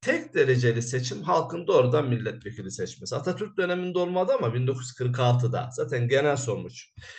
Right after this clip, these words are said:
Gizli oy açık sayım bin dokuz yüz ellide geçtik. Bu da demokrasiyi güçlendirdi. Cevabımız, bir daha dönüyorum, özür dilerim.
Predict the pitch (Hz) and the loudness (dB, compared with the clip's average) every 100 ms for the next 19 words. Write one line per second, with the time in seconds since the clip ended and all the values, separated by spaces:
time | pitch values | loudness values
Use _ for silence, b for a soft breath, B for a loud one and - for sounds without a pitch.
0 | B _ - 180 208 214 180 - - 156 | B _ -4 0 6 6 6 2 -2 0
1 | 117 135 156 170 160 156 160 170 185 135 | 0 0 -2 -4 4 4 4 0 0 0
2 | 110 - - 202 254 202 131 120 123 98 | -2 -6 -12 0 4 6 6 2 0 -6
3 | - 104 101 - 101 98 95 95 95 120 | -8 -10 -12 -8 -4 -4 -2 -4 -4 -2
4 | 175 190 - _ _ _ _ - 107 98 | -2 -2 -12 _ _ _ _ -6 -4 -4
5 | 95 135 165 - - _ _ _ _ _ | -4 -4 -4 -8 -16 _ _ _ _ _
6 | _ _ _ _ _ - - 95 - 50 | _ _ _ _ _ -12 -10 -12 -12 -14
7 | 50 - - - - 110 65 76 - - | -14 -16 -14 -12 -8 -4 -4 -4 -10 -16